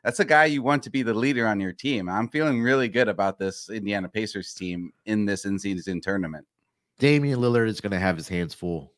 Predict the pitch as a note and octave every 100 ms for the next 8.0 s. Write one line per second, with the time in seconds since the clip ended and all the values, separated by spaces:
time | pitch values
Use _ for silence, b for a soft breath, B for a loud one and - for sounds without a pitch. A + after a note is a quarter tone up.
0 | - E2+ E2 E2 - F2 E2+ - - -
1 | F2 - E2+ E2+ G#2+ - G#2+ F2 F#2+ E2+
2 | F2 F2 - - E2+ - E2 D#2 E2 E2
3 | D#2 D#2 E2 D#2+ D#2+ D#2+ D#2+ D2+ F2 E2
4 | D#2+ G#3 - C4+ - F3+ D#3+ C#3 C3+ B2+
5 | A#2+ B2+ A2 G2+ G2+ A2 A2+ - A2 G#2
6 | G2 A2 G#2+ - G#2+ G#2 F#2 E2+ F#2+ F#2
7 | F2+ G2 G#2 G#2+ G#2+ G3+ G#3 F#3 E3+